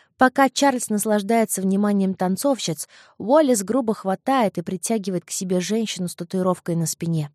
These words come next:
С танцовщицами обращаются как с куклами. Тянут в разные стороны, шлёпают, крутят и вертят, как дети, повздорившие из-за игрушки. А я даже не замечаю, что плачу,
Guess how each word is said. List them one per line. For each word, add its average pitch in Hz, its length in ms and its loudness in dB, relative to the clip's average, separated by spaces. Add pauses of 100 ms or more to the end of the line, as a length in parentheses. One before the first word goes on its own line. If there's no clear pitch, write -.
(640)
С - 140 -10
танцовщицами 262 720 2
обращаются 202 600 2
как 185 200 -6
с - 100 -6
куклами. 156 560 -6 (420)
Тянут 311 480 2
в - 20 -4
разные 214 400 2
стороны, 190 500 0
шлёпают, 220 640 0
крутят 226 460 -2
и 185 80 -2
вертят, 208 420 -4
как 175 240 -6
дети, 220 300 -4
повздорившие 175 800 -4
из-за 175 240 -2
игрушки. 165 500 -6 (840)
А 202 120 0
я 254 200 4
даже 220 280 2
не 220 120 0
замечаю, 214 520 0
что - 220 -6
плачу, 220 520 -2